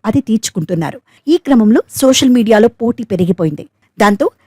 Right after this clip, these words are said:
నెట్టింట ఎక్కువ ఫాలోయింగ్ ఉంటే ఆ హీరో కానీ, హీరోయిన్‌ను కానీ స్టార్‌గా చూడటం స్టార్ట్ చేశారు. ఈ క్రమంలో Instagram-లో ఎక్కువ ఫాలోవర్స్ ఉన్న స్టార్ హీరోయిన్ ఎవరో ఇప్పుడు చూద్దాం. టాప్ టెన్లో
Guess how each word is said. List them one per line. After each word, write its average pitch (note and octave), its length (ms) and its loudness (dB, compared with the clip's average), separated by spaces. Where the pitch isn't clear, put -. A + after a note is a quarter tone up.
నెట్టింట C#4 440 2
ఎక్కువ C4 500 0
ఫాలోయింగ్ A#3+ 500 2
ఉంటే G3+ 360 0
ఆ B3 140 2
హీరో G#3+ 320 2
కానీ, F3 360 -4
హీరోయిన్‌ను G3 480 2
కానీ F#3 280 -2
స్టార్‌గా C#4 420 2
చూడటం G3 380 0
స్టార్ట్ G3+ 400 -4
చేశారు. E3+ 300 -8
ఈ F3+ 40 -4
క్రమంలో G#3 480 2
Instagram-లో G#3+ 760 0
ఎక్కువ C#4+ 360 0
ఫాలోవర్స్ A#3+ 540 2
ఉన్న G#3 140 2
స్టార్ G3+ 360 -2
హీరోయిన్ F3+ 380 0
ఎవరో F3+ 260 0
ఇప్పుడు C4+ 220 -4
చూద్దాం. E3 240 -6
టాప్ F3+ 160 0
టెన్లో A3 360 2